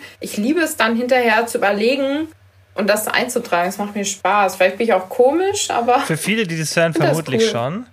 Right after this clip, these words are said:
Speaker 2: Aber erstens ist es okay
Speaker 1: <laughs>
Speaker 2: und zweitens ist es halt eine Gewohnheit bei dir geworden und das ist da immer was Positives. Und wenn es dich ja nicht stresst, dann ist es ja perfekt.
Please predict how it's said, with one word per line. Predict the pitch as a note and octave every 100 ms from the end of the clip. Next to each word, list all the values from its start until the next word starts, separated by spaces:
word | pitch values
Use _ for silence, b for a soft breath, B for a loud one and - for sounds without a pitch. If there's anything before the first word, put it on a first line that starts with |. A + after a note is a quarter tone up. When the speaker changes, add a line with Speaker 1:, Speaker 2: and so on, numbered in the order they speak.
| B B B
Speaker 2:
Aber | C#3+ C3+ E3+ G#3 G#3
erstens | D3+ D#3 D3
ist | C#3+ C#3+
es | B3
okay | B3 - D3+
Speaker 1:
<laughs> |
Speaker 2:
und | F#3 C#3+
zweitens | - C#3 D3+ E3+ D#3
ist | D#3
es | D#3+
halt | D3+ D3+
eine | D3
Gewohnheit | C3 B2+ F#3 D#3+ C3+
bei | A#2
dir | A#2 A#2
geworden | A#2 A2 A2 G#2+ G#2+
und | G2+ G#2 B2
das |
ist | B2+ C3+ B2+
da | A2
immer | - B2+ B2
was | B2+
Positives. | - D3 C3+ B2 A#2+ G#2+ G#2
Und | A2
wenn | A#2 C3+
es | C3+
dich | C3 -
ja | A#2+
nicht | A2+ -
stresst, | - D3 D#3+
dann | A#2
ist | A2 C3
es | A#2+
ja | - A2 -
perfekt. | - A#2 D3+ -